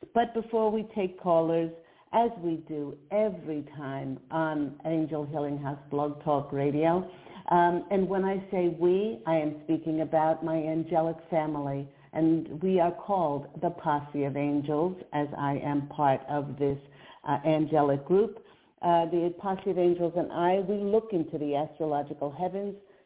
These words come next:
to see how the energies will be affecting all of us. Now, the big energy, which many are still reeling from, is the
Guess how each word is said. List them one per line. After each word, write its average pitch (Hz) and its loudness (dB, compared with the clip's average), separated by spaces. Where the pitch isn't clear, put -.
to 180 -4
see 165 0
how 156 2
the 156 -2
energies 151 -2
will 165 2
be 175 2
affecting 190 -2
all 196 4
of 135 -4
us. 123 -4
Now, 185 6
the 180 4
big 180 2
energy, 139 0
which 139 -10
many 160 0
are 156 -2
still 175 2
reeling 156 2
from, 127 -6
is 226 2
the 226 0